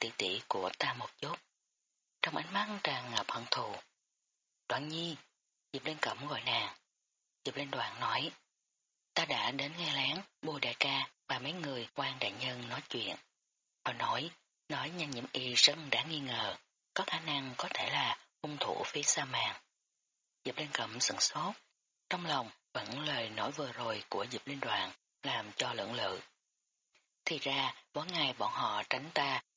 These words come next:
ra ra vào vào, chính là hoài nghi ta." Nhan Nhiễm Y vẫn là nụ cười đỏ, nụ cười có chút trào phúng. "Ngươi, ngươi đừng cười như vậy, dáng vẻ nho nhã lễ độ này, không biết chừng đã lừa bao nhiêu người rồi."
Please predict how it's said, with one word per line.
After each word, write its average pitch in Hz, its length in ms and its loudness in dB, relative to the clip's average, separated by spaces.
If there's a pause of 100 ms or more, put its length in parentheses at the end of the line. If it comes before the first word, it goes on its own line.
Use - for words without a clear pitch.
(120)
ra 143 120 2
ra 135 280 2
vào 123 160 0
vào, 117 400 0 (500)
chính 160 180 -2
là 170 160 4
hoài 120 220 0
nghi 123 260 -4
ta." 120 320 0 (720)
Nhan 180 140 0
Nhiễm 131 180 -4
Y 143 240 -2 (180)
vẫn 156 140 -4
là 147 240 2
nụ 110 240 -2
cười 117 200 0
đỏ, 110 320 0 (180)
nụ 131 180 -2
cười 113 340 0
có 117 300 4
chút - 200 -4
trào 120 160 4
phúng. 120 300 -4 (800)
"Ngươi, 131 460 -2
ngươi 160 120 0
đừng 127 240 0
cười 127 140 0
như 131 180 -4
vậy, 127 340 0 (400)
dáng 202 180 -2
vẻ 139 320 2
nho 147 180 2
nhã 131 360 0
lễ 135 240 0
độ 110 180 0
này, 117 280 0 (380)
không 127 300 -2
biết 170 100 -4 (120)
chừng 120 240 -4 (260)
đã 156 140 2
lừa 151 320 -2
bao 135 220 2
nhiêu 139 220 -4
người 131 180 -4
rồi." 107 320 0